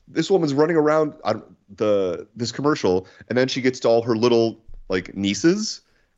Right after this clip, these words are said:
and then tells them that it's, it's not good to be nice.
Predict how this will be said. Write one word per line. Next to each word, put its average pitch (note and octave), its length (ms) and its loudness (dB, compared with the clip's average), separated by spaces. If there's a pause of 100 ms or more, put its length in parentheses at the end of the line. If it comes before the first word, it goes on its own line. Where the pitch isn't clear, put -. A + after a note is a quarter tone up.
(120)
and A2+ 180 2
then G#2+ 240 0
tells G#2 300 -2
them F2+ 400 -4 (160)
that D#2+ 400 -2 (1120)
it's, G2+ 180 -2
it's - 220 -8
not G2 240 -2
good F#2+ 200 -4
to F2+ 60 -6
be D#2 120 -8
nice. C#2+ 500 -8